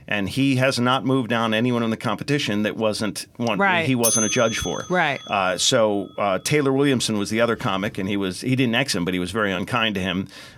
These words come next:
Speaker 1: uh, with his comments, and he was unkind to me, and he was unkind to other acts that weren't, weren't on when he was on the show. The only people he's been not nice to were people who were under the Stern or
Speaker 2: Right.
Speaker 1: previous regimes. So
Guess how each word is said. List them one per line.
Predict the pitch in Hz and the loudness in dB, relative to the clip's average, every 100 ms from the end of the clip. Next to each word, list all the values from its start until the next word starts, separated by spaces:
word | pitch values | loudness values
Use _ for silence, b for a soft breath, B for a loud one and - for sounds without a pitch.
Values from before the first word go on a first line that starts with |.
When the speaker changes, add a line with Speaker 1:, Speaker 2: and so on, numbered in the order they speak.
| B | B
Speaker 1:
uh, | 95 | -2
with | 95 | -2
his | 101 - | -4 -2
comments, | 117 107 101 101 | -2 0 0 -2
and | 92 | -2
he | |
was | 92 98 | -2 -2
unkind | 104 101 110 104 | -2 -2 0 0
to | 98 | 0
me, | 104 110 107 | 0 0 0
and | 95 | -2
he | 95 | -2
was | 92 | -2
unkind | 107 104 113 101 | -4 -2 -2 0
to | 85 | 0
other | 135 131 | 2 2
acts | 110 107 - | 2 0 -2
that | - - | -6 -4
weren't, | 107 110 - | -2 -2 -4
weren't | 120 120 123 | -2 0 0
on | 110 104 | 0 0
when | 95 | 0
he | 98 | 0
was | 92 101 | -2 -4
on | 80 | -4
the | 80 | -4
show. | - 80 50 B B B | -2 -2 -4 B B B
The | 123 | 0
only | 147 | 0
people | 143 131 117 | 0 0 0
he's | 110 | -2
been | 110 101 95 - | 0 -2 -4 -8
not | 98 110 107 104 | -4 -2 -2 -2
nice | 110 113 | -2 -2
to | - 82 | -4 -4
were | 92 92 | -4 -6
people | - 104 - 98 | -4 -6 -4 -4
who | 101 92 | -4 -4
were | 90 90 | -2 -4
under | 82 98 90 | -4 -4 -4
the | 85 82 80 | -4 -4 -4
Stern | - - 104 95 92 | -4 -2 -2 -2 -2
or | 90 104 92 85 85 | -4 -2 -2 -2 0
Speaker 2:
Right. | 196 165 127 - - | 2 0 -2 -10 -4
Speaker 1:
previous | 139 113 104 - | 0 0 0 0
regimes. | 104 113 117 69 - B B | 0 2 0 -2 -8 B B
So | - 135 123 | 0 4 4